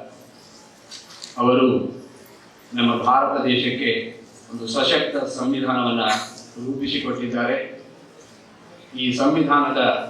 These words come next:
ಆಶೆಯಂತೆ ಸಂವಿಧಾನದ ಅಡಿಯಲ್ಲಿ ನಾವು ಸಮೃದ್ಧ ರಾಷ್ಟ್ರವನ್ನ ಇನ್ನೂ ಹೆಚ್ಚಿನ ರೀತಿಯಲ್ಲಿ ರೂಪಿಸಿಕೊಳ್ಳಬೇಕಾಗಿದೆ. ಆತ್ಮೀಯರೇ,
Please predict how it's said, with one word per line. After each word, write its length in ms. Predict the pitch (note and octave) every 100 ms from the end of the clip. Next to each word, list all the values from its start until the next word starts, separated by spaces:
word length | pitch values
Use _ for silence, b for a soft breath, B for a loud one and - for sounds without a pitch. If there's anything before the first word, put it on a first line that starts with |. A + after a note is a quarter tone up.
| - - - - - C3
ಆಶೆಯಂತೆ 560 | D3 D3+ C3+ C3 C3 D3 - - - - - - - - - -
ಸಂವಿಧಾನದ 640 | C#3+ D3+ D#3 C#3+ C#3 C3+ B2+ A#2+ - - - - - -
ಅಡಿಯಲ್ಲಿ 760 | B2+ D#3 D3+ C#3 C#3 C3+ - - - - - - A#2+ A#2+
ನಾವು 260 | B2+ B2 A#2 A2+ - - - -
ಸಮೃದ್ಧ 360 | C#3 C#3 D3+ C#3
ರಾಷ್ಟ್ರವನ್ನ 640 | B2 - - - B2 B2 A#2 - - - - - - - - - C#3
ಇನ್ನೂ 260 | D3+ E3 C3+
ಹೆಚ್ಚಿನ 300 | C3 - C#3+ C3 B2+
ರೀತಿಯಲ್ಲಿ 480 | B2 C3 B2 A#2+ A2 A2+ - - - - - -
ರೂಪಿಸಿಕೊಳ್ಳಬೇಕಾಗಿದೆ. 1120 | C#3 D#3 D#3 C#3+ B2+ A#2 A2+ A2 G#2 G2+ F#2+ F2+ - - - - - - - - - - - - - - - - - - - - - - -
ಆತ್ಮೀಯರೇ, 560 | B2+ C3+ C#3 C3+ C#3+